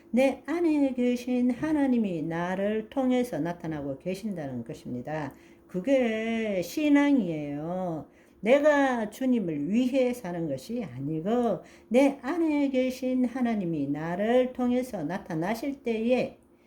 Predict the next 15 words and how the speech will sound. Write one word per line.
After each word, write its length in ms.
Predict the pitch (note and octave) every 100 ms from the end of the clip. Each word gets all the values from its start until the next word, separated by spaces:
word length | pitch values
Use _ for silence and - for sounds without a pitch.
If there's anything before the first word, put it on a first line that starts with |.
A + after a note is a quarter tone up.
| _ _
내 160 | A#3+ D#4+
생각을 520 | - F4+ E4+ D#4+ C#4
통해서, 680 | B3 A3+ G3+ - C#3+ C3 -
내 240 | F3 D#3+
감정을 680 | D#3 D#3 F3 A3+ A3+ A3+ F3
통해서, 720 | - G#3 G3 F#3+ D#3 F3+ D3+ - - -
내 180 | A3 C#4
신체를 760 | C#4+ - F#4+ F#4 - C#4+ A#3+ A3+
통해서, 760 | G#3+ F#3+ F#3 F#3 G3+ F#3+ F3+ F#3+
내 240 | C#4+ D4+
표정을 600 | - F#4 F#4 E4+ C#4+ G#3
통해서 440 | - E3+ D#3+ E3 D3
나타날 680 | D3+ G3+ - F3+ G#3+ B3 B3
때 340 | B3+ C#4+ D4 - _
우리는 680 | - E3 F3+ G3 A3+ A3 F#3